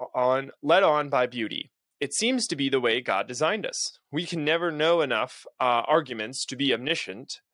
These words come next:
but we can judge fruit, and beauty is fruit. Why are we so confident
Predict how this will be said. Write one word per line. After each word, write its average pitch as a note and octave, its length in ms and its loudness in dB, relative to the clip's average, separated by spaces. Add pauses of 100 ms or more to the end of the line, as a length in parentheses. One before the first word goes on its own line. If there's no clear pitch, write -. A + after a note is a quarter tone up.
(200)
but F3+ 180 6
we F#3+ 120 -8
can F#3 200 -4
judge C#3+ 320 0
fruit, - 460 0 (240)
and E3 320 -6
beauty A3+ 380 -2
is A#3+ 120 0
fruit. - 460 -4 (480)
Why G#3 160 4
are A#3+ 100 6
we G#3+ 140 0
so G3 220 2
confident F3 760 -4